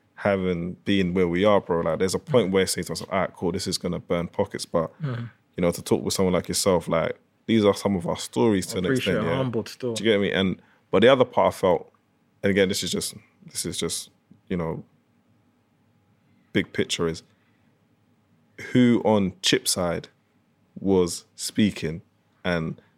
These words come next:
Speaker 1: some of the people who were speaking,
Speaker 2: Mm.
Speaker 1: um, it just, it felt like what was actually, like, it's just, "Okay, cool, who, who's available? Who will do it?" And I think the overall thing of the documentary was great, but I just felt like it was a point where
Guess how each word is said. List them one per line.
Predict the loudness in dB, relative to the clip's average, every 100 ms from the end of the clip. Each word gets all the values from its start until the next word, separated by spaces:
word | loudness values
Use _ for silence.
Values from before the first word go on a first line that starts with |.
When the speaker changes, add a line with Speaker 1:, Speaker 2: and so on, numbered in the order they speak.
| _
Speaker 1:
some | 2 4
of | 4
the | 0
people | 0 0 2 0
who | -2 0
were | -2
speaking, | -4 2 2 2 0 -2 -4 _
Speaker 2:
Mm. | -8 -6 -6 -10 _ _ _ _ _ 0
Speaker 1:
um, | 2 2 -2 -2
it | -2
just, | 0 -4 0
it | -2
felt | 2 2 4
like | 2 -2 -6 _ _ _ _ _ _ _ _ _ _ _ _ _ _ _ _ _ -4
what | -2
was | -2 0
actually, | 0 0 -4 -4
like, | -2 -2
it's | -4
just, | -10 -8 -6
"Okay, | -4
cool, | -2 -2
who, | -2 -4 -6
who's | -4 -2
available? | 2 0 0 -6 -10 _ -4
Who | -2
will | 0
do | 0 0
it?" | -4 _ _ _ _ _
And | -2 -2 -2 -4
I |
think | 0 2 0 -4
the | 2
overall | 4 4 4 4 2
thing | 2 2
of | 4
the | 0
documentary | 2 0 0 0 0 -4
was | -4 -4
great, | 0 0
but | 0
I |
just | -2 0
felt | 2
like | 2
it | -2
was | -6
a |
point | -2 -2 -2
where | -4